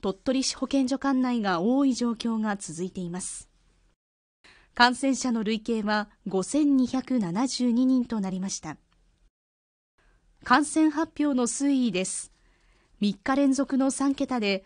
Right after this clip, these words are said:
昨日より三十三人減った一方で、一週間前の金曜に比べると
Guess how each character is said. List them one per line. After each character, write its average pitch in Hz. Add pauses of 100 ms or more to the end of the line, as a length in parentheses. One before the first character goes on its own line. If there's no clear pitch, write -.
(240)
昨 -
日 247 (220)
よ 247
り 196
三 311
十 269
三 247
人 254
減 202
っ -
た 254
一 220 (120)
方 277
で、 208 (400)
一 214
週 311
間 330
前 339
の 294
金 285
曜 294
に 262
比 - (100)
べ 254
る 247
と 196